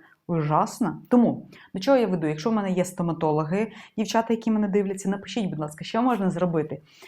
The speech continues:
Е, тому що, е, ми так прийшли до того, що це потрібно встановлювати вініри, тобто поспилювати емаль своїх здорових зубів для того, щоб поставити вініри, м, щоб вони були всі, е, рівні, е, рівні.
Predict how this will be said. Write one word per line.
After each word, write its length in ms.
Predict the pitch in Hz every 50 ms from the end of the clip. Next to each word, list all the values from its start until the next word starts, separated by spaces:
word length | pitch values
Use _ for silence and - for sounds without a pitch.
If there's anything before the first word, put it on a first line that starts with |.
| - - - - -
Е, 320 | 175 170 170 175 175 170 -
тому 180 | 190 202 233
що, 160 | 233 233 240 214
е, 420 | 202 - - 185 185 180 180 175
ми 320 | 175 - - 196 208 220
так 180 | 214 202 190 -
прийшли 320 | 185 185 180 - - 214
до 100 | 190 170
того, 280 | 185 - 254 302 294 254
що 140 | - - -
це 120 | - 185
потрібно 360 | 185 - 180 - 190 180 175
встановлювати 640 | 160 - - 180 180 165 156 151 147 143 - - 180
вініри, 480 | 170 202 226 233 254 285 311 285 254 202
тобто 320 | - 175 165 - - 160
поспилювати 840 | - - 220 214 - - - 254 226 190 165 151 151 151 151 147 151 - - - _ _ -
емаль 380 | 202 208 208 208 190 165 151
своїх 460 | 151 - - 180 180 185 202 196 175
здорових 480 | 165 165 170 165 170 165 160 151 143 139
зубів 300 | 147 160 160 220 269 311 - - - - - - _
для 80 | 175 185
того, 260 | - 220 220 202 208
щоб 240 | 196 - 185 185 -
поставити 500 | 170 - - 185 180 170 165 - - 165
вініри, 580 | 165 175 175 190 214 247 285 320 320 302 302 302 - - - - - _ _ -
м, 340 | 196 196 208 208 202 - 180
щоб 180 | - - 180 175
вони 160 | 208 208 202
були 200 | 185 202 190 196
всі, 240 | 190 - - - 196
е, 440 | 190 185 - 165 180 175 - 185
рівні, 560 | 196 208 214 202 190 190 190 190 190 190 180 175
е, 640 | 170 170 170 175 170 170 170 175 165 - 185 185
рівні. 400 | 185 202 196 185 185 180 170 160